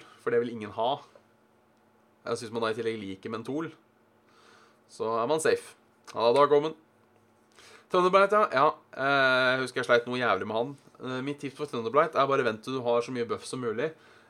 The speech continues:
eh, og bare brute force that motherfucker. Så går det til slutt. Så går det til slutt.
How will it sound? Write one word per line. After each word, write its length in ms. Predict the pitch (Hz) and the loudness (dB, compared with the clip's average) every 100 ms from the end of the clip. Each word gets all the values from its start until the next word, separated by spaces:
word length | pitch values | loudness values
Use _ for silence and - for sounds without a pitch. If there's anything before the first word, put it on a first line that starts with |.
| - | -2
eh, 200 | 120 120 | 0 2
og 160 | 123 | 2
bare 260 | 120 107 110 | 2 2 2
brute 320 | 110 107 107 | -2 -12 -12
force 260 | - 113 113 | 0 0 0
that 160 | 110 | -6
motherfucker. 460 | 110 110 110 104 120 - _ _ _ _ _ | -2 -4 -4 -6 -6 -6 _ _ _ _ _
Så 100 | 123 | -8
går 160 | 117 104 | -4 -2
det 80 | 98 | -4
til 80 | 123 | -6
slutt. 220 | - - _ _ _ _ - - _ _ _ _ _ _ _ _ _ - | -8 -10 _ _ _ _ -20 -20 _ _ _ _ _ _ _ _ _ -8
Så 80 | 113 | 0
går 160 | 107 | 0
det 20 | |
til 100 | 120 120 | 0 -8
slutt. 180 | - | -8